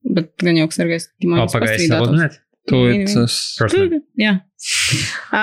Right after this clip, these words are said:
Speaker 1: bet es viņu ieliku kopā, jā, First Man un Apollo vienpadsmit, tā varat nostīties, ā, tā kā fiktīvo versiju un tad dokumentālo filmu par vienu to pašu notikumu. Jeb stāstu par to, kā cilvēki pirmo reizi spēra kāju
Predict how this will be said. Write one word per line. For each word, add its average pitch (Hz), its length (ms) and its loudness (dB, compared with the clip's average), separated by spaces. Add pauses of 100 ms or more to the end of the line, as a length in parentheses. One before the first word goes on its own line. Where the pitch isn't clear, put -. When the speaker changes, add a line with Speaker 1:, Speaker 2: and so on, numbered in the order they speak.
Speaker 1:
bet 233 260 -2
es 247 140 0
viņu 240 160 2
ieliku 226 160 0
kopā, 226 220 0
jā, 196 200 2
First 202 260 -2
Man 226 220 2
un 214 240 0
Apollo 185 400 0
vienpadsmit, 202 640 0
tā 180 160 -2 (160)
varat 175 340 -2
nostīties, 175 560 -2 (220)
ā, 170 140 0 (1200)
tā - 100 -4
kā 170 80 -2
fiktīvo 233 500 0
versiju 202 500 0
un 196 140 2
tad 185 240 -2
dokumentālo 180 640 -2
filmu 170 220 0
par 170 160 0
vienu 165 120 0
to 165 120 -2
pašu 226 240 2
notikumu. 233 400 0 (1000)
Jeb 302 260 2
stāstu 330 400 0
par 262 160 2
to, 277 220 2
kā 302 180 0
cilvēki 269 460 2
pirmo 262 180 2
reizi 254 240 0
spēra 262 240 2
kāju 247 460 2